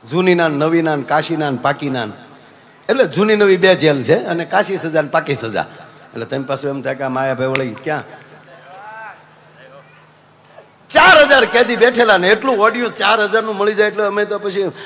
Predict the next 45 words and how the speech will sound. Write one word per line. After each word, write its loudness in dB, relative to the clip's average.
અમે, -2
અમને -2
ખબર 2
જ -4
ન -2
રહી 2
અમે 0
ક્યાં 0
છે. -4
અને 0
અમે 2
રોજ 4
જે 4
બોલતા 6
હોય 10
ને 0
એવું 2
બધે 6
બોલાઈ 6
જાય. -4
તો -6
મારે 6
વળી 6
ન્યા 2
બોલાઈ 4
ગયું, 0
"મિત્રો, 4
એવી -2
પવિત્ર 2
જગ્યાએ 2
મળ્યા 2
છીએ." 4
તો 0
સામે 0
ડોળા 2
તીર્યા -4
કે, -12
"હું -8
આ -8
કોણ -8
લાવ્યું -8
આને, -10
કોણ -8
લાવ્યું -8
આમાં?" -14